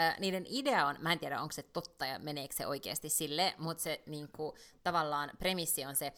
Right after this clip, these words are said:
että yksi niistä aina hankkii sinne jonkun vieraan, jota ne kaksi muuta ei tiedä. Ja sit se tulee niinku kahdelle muulle yllätyksenä, että kuka se kolmas vieras, tai kuka se vieras on. Mut siis niiden vieraat on ollut tyyliin, äh, Conan O'Brien, mm, Kamala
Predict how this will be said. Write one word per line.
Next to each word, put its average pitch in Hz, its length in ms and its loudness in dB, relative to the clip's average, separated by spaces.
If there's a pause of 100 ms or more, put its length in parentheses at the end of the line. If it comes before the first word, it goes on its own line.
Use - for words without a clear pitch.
(280)
että 156 180 -2
yksi 247 340 0
niistä 143 260 -2
aina 147 240 2
hankkii 160 500 0
sinne 131 280 -6
jonkun 143 540 -4
vieraan, 143 440 -2
jota 147 140 -4
ne 156 80 -6
kaksi 160 300 0
muuta 139 240 -6
ei 139 200 -6
tiedä. 123 420 -2 (100)
Ja 156 80 -8
sit - 120 -4
se - 60 -4
tulee 156 160 -4
niinku 147 160 -8
kahdelle 160 280 -2
muulle 143 320 -4
yllätyksenä, 147 600 -4
että 147 80 -8
kuka 147 180 -4
se 143 80 -6
kolmas 135 360 -4
vieras, 123 300 -6
tai 165 180 0
kuka 156 180 -8
se 156 80 -6
vieras 131 320 -6
on. 180 80 -10 (880)
Mut 202 220 -6 (360)
siis 180 260 -4
niiden 185 260 0
vieraat 180 360 2
on 151 120 -2
ollut 143 280 -4 (200)
tyyliin, 131 480 -10 (180)
äh, 123 300 -8 (380)
Conan 160 300 0 (160)
O'Brien, 165 800 0 (200)
mm, 143 340 -10
Kamala 147 420 2